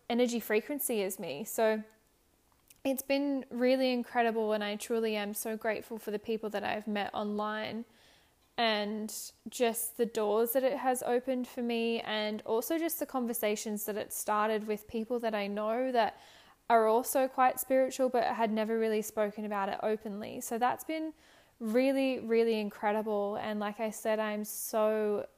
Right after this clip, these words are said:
so grateful for everything that has come my way. And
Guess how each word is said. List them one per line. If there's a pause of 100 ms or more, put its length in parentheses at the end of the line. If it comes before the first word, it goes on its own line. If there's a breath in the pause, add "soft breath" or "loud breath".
so
grateful (1000)
for
everything
that
has
come
my
way. (960 soft breath)
And